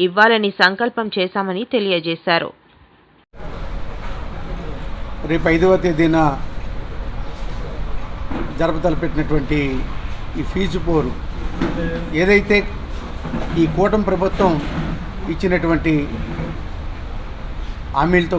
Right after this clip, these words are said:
Speaker 2: పాటు విద్యార్థులు చెల్లించవలసినటువంటి ప్రతి సంవత్సరం ఫీజు రీయింబర్స్‌మెంట్ ఏదైతే చేయాలో ఆ బకాయిలు ఇప్పటి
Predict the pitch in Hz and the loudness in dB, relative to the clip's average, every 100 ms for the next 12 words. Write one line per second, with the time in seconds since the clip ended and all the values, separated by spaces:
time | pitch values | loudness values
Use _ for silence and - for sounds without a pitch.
0 | 151 156 160 226 - - - - - - | 0 0 0 -2 -4 -8 -8 -8 -8 -8
1 | - - - - - - - 160 160 220 | -8 -8 -8 -8 -8 -8 -6 0 4 6
2 | 214 202 196 190 180 190 160 180 160 165 | 6 2 4 4 4 2 4 2 4 2
3 | 151 165 151 147 - - - - - - | 2 2 2 0 -4 -6 -8 -8 -8 -8
4 | - - - - - - - - 170 160 | -8 -10 -8 -6 -4 -4 -4 -2 -2 2
5 | 202 190 185 196 170 135 - - - - | 4 4 6 4 4 2 -2 -2 -4 -4
6 | - - - - - - - - - - | -4 -4 -6 -6 -6 -6 -6 -8 -6 0
7 | 202 196 208 196 185 196 175 175 175 175 | 2 6 6 4 2 0 2 4 4 2
8 | 175 170 165 156 156 139 - - - - | 2 4 4 6 4 0 -4 -8 -8 -10
9 | - - - - - - - - 151 147 | -10 -8 -8 -6 -8 -6 -6 -2 0 2
10 | 156 185 175 160 151 - - - - - | 4 6 6 4 0 -4 -10 -10 -10 -10
11 | - - - - - - 151 165 | -10 -10 -10 -10 -8 -6 -2 2